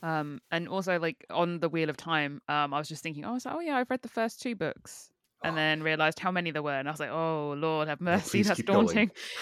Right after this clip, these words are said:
Speaker 1: Um,
Speaker 2: <laughs>
Speaker 1: uh, so I probably, it's been a while, so I have to go back and read them now. But, um, uh, I was just thinking about how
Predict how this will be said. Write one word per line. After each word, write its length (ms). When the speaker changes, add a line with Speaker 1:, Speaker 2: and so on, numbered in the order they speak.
Speaker 1:
Um, 520
Speaker 2:
<laughs> 1120
Speaker 1:
uh, 320
so 340
I 100
probably, 420
it's 240
been 140
a 60
while, 260
so 80
I 40
have 100
to 60
go 120
back 280
and 100
read 160
them 120
now. 180
But, 180
um, 300
uh, 40
I 80
was 80
just 120
thinking 200
about 180
how 460